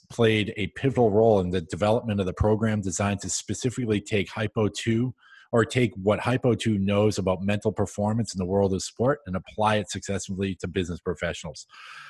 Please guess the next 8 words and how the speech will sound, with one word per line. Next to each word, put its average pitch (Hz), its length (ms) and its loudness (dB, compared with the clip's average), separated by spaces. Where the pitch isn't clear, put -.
So 123 160 4
Shannon 143 480 6
and 113 140 2
Brandon, 117 480 4
welcome 117 320 4
to 117 100 0
the 107 80 4
show. 95 380 0